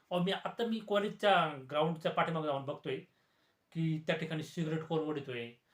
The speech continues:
कोण दारू पितोय, कोण नाईन्टी ओढतोय, हं? आणि पाठीमागं त्यांच्या, अ, कॉलेजच्या बॅगा. अरे, काय, काय चाललंय? तुम्ही कॉलेजच्या बॅगा घेऊन जाता आणि त्याच्यामध्ये क्वाटरी.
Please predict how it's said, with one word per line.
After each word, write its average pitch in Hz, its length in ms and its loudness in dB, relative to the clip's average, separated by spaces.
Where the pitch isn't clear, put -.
कोण 131 200 -10
दारू 156 260 0
पितोय, 147 300 -6
कोण 135 220 -6
नाईन्टी 156 320 -4
ओढतोय, 139 380 -6
हं? 127 300 -12
आणि 143 200 -8
पाठीमागं 190 440 4
त्यांच्या, 180 400 2
अ, 143 200 0
कॉलेजच्या 160 540 2
बॅगा. 120 240 -2
अरे, 147 140 -4
काय, 156 420 0
काय 160 160 2
चाललंय? 123 300 -4
तुम्ही 160 240 -4
कॉलेजच्या 175 400 0
बॅगा 185 180 4
घेऊन 180 180 0
जाता 165 160 0
आणि 156 120 -2
त्याच्यामध्ये 175 640 -2
क्वाटरी. 214 320 4